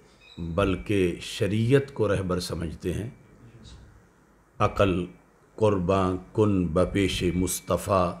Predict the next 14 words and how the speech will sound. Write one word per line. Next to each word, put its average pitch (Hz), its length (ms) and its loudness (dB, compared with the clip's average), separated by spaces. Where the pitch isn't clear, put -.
सल्लल्लाहु 90 840 0
अलैहि 90 180 -4
वसल्लम 95 540 -4
के 98 80 -2
उसूल 98 460 0
के 98 80 -2
मुताबिक 87 640 0
शरीयत 127 760 4
का 110 180 2
हर, 110 160 0
हर 101 160 0
हुक्म 104 420 0
जो 95 100 0
है 90 180 0